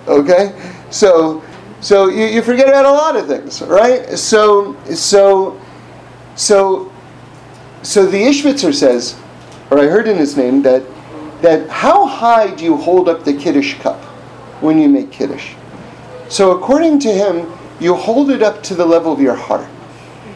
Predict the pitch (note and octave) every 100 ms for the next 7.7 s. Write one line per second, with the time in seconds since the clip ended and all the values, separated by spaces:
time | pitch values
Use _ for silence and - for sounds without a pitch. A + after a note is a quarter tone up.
0 | - - F#3 F#3+ F#3 F#3+ D3 D3+ F#3+ B3
1 | D4 D#4 C#4 A3+ A3+ - G3 F3 - F3+
2 | F3+ - E3 C#3 E3 D3 F2 - - -
3 | - - - F3+ G3+ G3+ A3 G#3+ F#3+ F#3+
4 | A#3 B3 A#3 A3 A3+ A3 F#3 F#3+ G3 F#3+
5 | F#3 F3 F3+ F#3 F#3 D#3 D#3+ E3 E3 E3+
6 | - D#3+ E3+ E3 D#3+ D3 C3 C#3+ C#3 -
7 | D#3 E3+ F3 D3+ C#3 B2+ C3